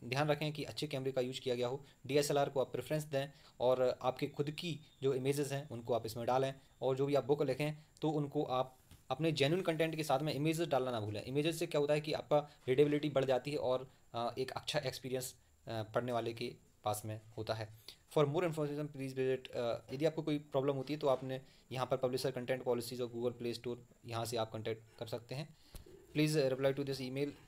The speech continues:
if you have any questions or concerns। Thank you for, uh, your un-, understanding and cooperation। अब भाई इन्होंने जो है हमारा account तो disapprove कर ही दिया है, अब इससे क्या होने वाला है, कुछ नहीं होगा और हमें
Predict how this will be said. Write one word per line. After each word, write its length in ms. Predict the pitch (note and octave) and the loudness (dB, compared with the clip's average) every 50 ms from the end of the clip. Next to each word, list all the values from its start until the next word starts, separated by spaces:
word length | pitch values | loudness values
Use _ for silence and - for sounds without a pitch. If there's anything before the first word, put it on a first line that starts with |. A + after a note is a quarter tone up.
| - - | -6 -4
if 160 | C#3+ C#3+ - | -4 -4 -4
you 260 | B2 C3 C3 C3 C3 C3 | -6 -6 -6 -4 -2 0
have 120 | C#3+ D3+ D#3 D3+ - - - - - | 0 -2 -2 -4 -10 -20 -20 -10 -6
any 160 | B2+ C#3 C#3+ D3 | -4 -2 0 0
questions 300 | C#3 B2+ - C#3 C3+ C3 | 0 -2 -2 -4 -4 -2
or 120 | A#2 B2 A#2+ - B2 | -2 -2 -2 -4 -6
concerns। 680 | A#2+ B2 A#2+ - - C#3 C#3+ C3+ C3+ - - - A#2+ A#2+ | -6 -6 -6 -4 -4 -2 -2 -2 -4 -6 -10 -12 -4 -2
Thank 220 | C#3 C#3 C#3 D3 | -2 -2 -2 -2
you 80 | D3 C#3 - | -4 -2 0
for, 120 | C3+ C3 C3 - - - - - - _ - | -2 -2 -2 -4 -10 -20 -20 -20 -20 _ -4
uh, 240 | A#2+ A#2 A#2+ A#2+ A#2 | -2 0 0 0 0
your 200 | A#2 A#2+ B2+ B2+ A#2+ - - - | 0 0 0 0 0 -2 -6 -10
un-, 380 | C3 B2 B2+ B2+ B2 B2+ B2+ B2+ - - _ _ _ - | -10 -8 -8 -8 -8 -8 -10 -12 -14 -18 _ _ _ -12
understanding 520 | B2 A#2+ A#2+ A#2 A#2 - B2+ A#2+ A#2+ A#2+ A2 A2+ | -6 -4 -4 -4 -4 -4 -4 -6 -6 -6 -6 -8
and 140 | A#2 A2+ A2+ | -8 -8 -4
cooperation। 420 | - A#2 A2 A#2 A2+ G#2+ - A2 A2 - - - - - - - - | -4 -4 -2 0 -2 -2 -2 -6 -10 -12 -14 -18 -20 -20 -16 -14 -8
अब 60 | A#2 | -4
भाई 160 | B2 C3 C3+ | -2 0 0
इन्होंने 540 | C3+ C3+ C3+ C#3 C#3+ C#3 C#3+ C#3+ D3 C#3+ - - - B2 | 0 -2 -2 -2 -2 -2 -2 -2 -2 -4 -6 -10 -16 -10
जो 240 | A#2+ A#2+ B2+ B2+ | -6 -2 -2 0
है 340 | A#2+ C3 B2+ B2+ B2 A#2+ - - | 0 0 0 0 0 -2 -4 -8
हमारा 240 | A#2 A#2+ A#2 A#2 A#2 A#2 A#2 - - | -6 -4 -2 0 0 0 -2 -6 -10
account 300 | B2 - A#2+ A#2+ A#2+ - | -8 -6 -6 -6 -6 -4
तो 200 | C3 B2 A#2+ B2 - - B2 | -6 -6 -6 -6 -10 -14 -2
disapprove 520 | A#2+ C#3+ C#3 - - - B2 - C3+ B2+ | 0 0 0 0 -2 -8 -8 -6 -8 -4
कर 160 | - C#3 C3+ | -2 0 0
ही 80 | D3+ E3 | 2 2
दिया 160 | D3+ D3 C#3 | 2 2 2
है, 160 | C#3+ D3+ - - - - _ - - - | 2 0 -4 -8 -16 -20 _ -18 -10 -6
अब 60 | A#2+ | -4
इससे 200 | B2 - - C3+ | -4 -2 -2 -2
क्या 160 | C3 - B2+ | -2 0 0
होने 160 | C3 C3+ B2+ B2+ | 2 2 0 0
वाला 200 | B2+ B2 B2 B2+ | 0 0 0 -2
है, 80 | C#3 | -2
कुछ 260 | C#3 - - B2+ - | -4 -4 -4 -4 -4
नहीं 120 | B2+ A#2+ A#2+ | -4 -4 -4
होगा 240 | A#2+ A#2+ C3+ D3+ D3 - - - - - | -2 0 0 -2 -2 -6 -14 -20 -6 -2
और 240 | A#2+ A#2+ B2 A#2+ B2+ | 2 2 2 2 0
हमें 340 | A#2+ A#2+ A#2 A#2+ B2 B2+ | -2 -2 -2 -2 -4 -4